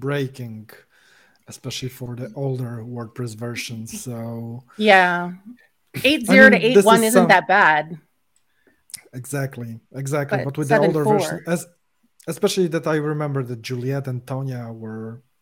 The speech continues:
Speaker 1: I mean, they are repeating this over and over and over and over, that we should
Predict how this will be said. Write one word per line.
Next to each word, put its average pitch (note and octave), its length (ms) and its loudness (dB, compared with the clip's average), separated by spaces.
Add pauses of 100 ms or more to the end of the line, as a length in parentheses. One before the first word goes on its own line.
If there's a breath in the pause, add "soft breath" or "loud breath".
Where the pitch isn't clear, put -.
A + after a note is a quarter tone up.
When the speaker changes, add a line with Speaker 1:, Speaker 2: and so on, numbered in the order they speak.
(220)
Speaker 1:
I D#3+ 60 -2
mean, E3+ 240 2
they E3+ 180 4
are D#3+ 220 -2
repeating D3+ 640 -8
this C3+ 640 -10
over D3+ 500 -4
and C#3 160 -8
over C#3+ 460 -6
and C3+ 160 -8
over C3 420 -8
and B2+ 140 -10
over, A2+ 440 -14 (360 soft breath)
that B2+ 180 -14
we D3 140 -6
should D3 640 -6